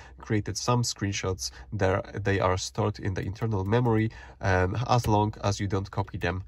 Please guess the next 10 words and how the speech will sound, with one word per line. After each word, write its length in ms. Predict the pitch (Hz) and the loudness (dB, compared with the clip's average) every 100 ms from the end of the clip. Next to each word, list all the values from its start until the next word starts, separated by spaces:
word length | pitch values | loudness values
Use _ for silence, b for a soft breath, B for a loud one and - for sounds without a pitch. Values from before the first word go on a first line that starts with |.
| - | -4
manually 500 | 98 98 95 92 92 | 0 0 2 2 0
with 200 | 95 - | -2 -4
this 160 | - - | -6 -6
option 360 | - - 92 87 | -8 -6 -6 -4
to 200 | 131 123 | -2 2
the, 200 | 95 92 B B B | 2 2 B B B
uh, 240 | - 87 95 - - | -2 -2 -2 -6 0
S 200 | 98 92 | 0 2
D 140 | 95 | 0
one, 320 | 87 87 90 | 0 0 -2